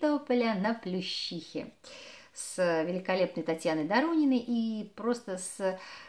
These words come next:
я влюблена в этом фильме в Олега Ефремова, вот просто влюблена, потому что настолько он, ах, привлекательный, настолько он такой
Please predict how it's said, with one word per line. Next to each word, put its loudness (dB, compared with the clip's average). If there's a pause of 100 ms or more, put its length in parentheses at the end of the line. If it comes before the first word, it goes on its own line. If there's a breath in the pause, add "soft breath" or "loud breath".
(180 loud breath)
я 0 (140)
влюблена 4
в 0
этом -2
фильме 4
в -2
Олега 2
Ефремова, 0
вот -4 (140)
просто -4
влюблена, -4
потому -2
что -6
настолько -4
он, -2 (1500 soft breath)
ах, -10 (2500 loud breath)
привлекательный, -4 (760 loud breath)
настолько -6
он 0
такой -2